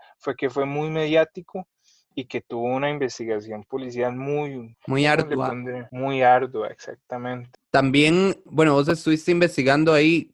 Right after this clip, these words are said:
Speaker 2: sobre cómo terminaron algunos de estos ladrones.
Speaker 1: Sí, entre sus cuatro miembros principales, ¿verdad? Di,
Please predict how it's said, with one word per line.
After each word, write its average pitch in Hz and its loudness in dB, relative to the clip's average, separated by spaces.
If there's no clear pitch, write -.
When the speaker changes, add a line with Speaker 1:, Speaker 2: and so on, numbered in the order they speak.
Speaker 2:
sobre 123 0
cómo 147 0
terminaron 131 0
algunos 135 -2
de 156 0
estos 156 -2
ladrones. 135 0
Speaker 1:
Sí, 156 -2
entre 131 -2
sus 120 -8
cuatro 147 0
miembros 165 -6
principales, 156 -2
¿verdad? 113 -4
Di, 117 -4